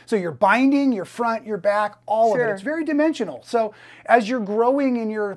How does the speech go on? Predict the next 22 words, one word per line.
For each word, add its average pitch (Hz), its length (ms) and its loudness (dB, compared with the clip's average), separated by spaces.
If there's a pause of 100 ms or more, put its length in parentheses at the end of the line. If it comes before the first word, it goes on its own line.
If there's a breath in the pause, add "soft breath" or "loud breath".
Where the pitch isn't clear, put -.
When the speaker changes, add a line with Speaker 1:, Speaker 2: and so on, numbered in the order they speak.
Speaker 1:
palette 226 460 -4
as 175 220 -4
a 175 60 -10
quilt 190 240 -6
maker, 214 360 -8
you 185 160 -8
can 202 160 -12
get 208 180 -4
more 190 300 -6
and 196 100 -8
more 196 300 -6 (160)
deep 214 380 -8 (160)
into 202 200 -2
the 185 80 -8
dimension 170 480 -8
of 175 80 -10
your 196 120 -10
quilt. - 280 -8
Little 160 160 -12
pun 156 220 -14
intended 202 400 -12
there. - 160 -20